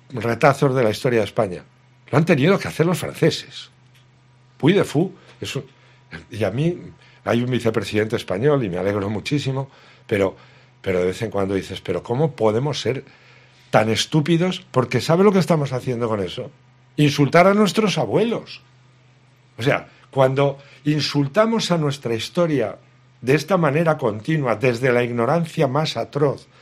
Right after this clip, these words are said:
porque el problema de este es ignorancia, ¿qué es lo que estamos insultando? A nuestros propios antepasados, a nuestros abuelos. Y yo creo que la población española,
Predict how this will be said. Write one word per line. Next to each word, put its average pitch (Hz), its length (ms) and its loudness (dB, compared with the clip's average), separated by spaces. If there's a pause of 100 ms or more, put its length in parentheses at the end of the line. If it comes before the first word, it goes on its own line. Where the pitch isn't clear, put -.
(200)
porque 113 240 -4
el 107 60 -2
problema 127 480 -2
de 131 80 -6
este 143 200 -8
es 143 160 -10
ignorancia, 104 840 -4 (840)
¿qué 160 100 4
es 165 80 6
lo 165 100 4
que 123 80 -4
estamos 98 380 -2
insultando? 73 560 -14 (480)
A 117 100 0
nuestros 120 340 -4
propios 143 380 -2
antepasados, 160 760 -4 (300)
a 117 120 4
nuestros 104 500 -4
abuelos. 82 580 -2 (420)
Y 127 120 -2
yo 196 180 4
creo 190 240 4
que 147 100 -4
la 127 100 0
población 113 440 -2
española, 123 560 -4